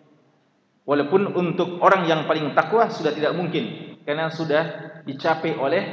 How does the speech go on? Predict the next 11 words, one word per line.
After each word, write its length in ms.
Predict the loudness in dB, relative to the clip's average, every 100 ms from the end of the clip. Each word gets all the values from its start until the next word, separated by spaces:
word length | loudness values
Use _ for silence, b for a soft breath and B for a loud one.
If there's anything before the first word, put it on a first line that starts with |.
| -12 -16 -16 -10
Nabi 240 | -8 -6 -8
kita 160 | -6
Muhammad 480 | -8 -8 -8 -8 -8
sallallahu 440 | -8 -6 -4 -4 -4
alaihi 160 | -6
wasallam, 480 | -6 -8 -8 -8 -10
kemudian 320 | -8 -6 -4
para 160 | -4 -4
nabi 240 | -6 -6
dan 80 | -8
rasul, 640 | -8 -6 -6 -6 -10 -16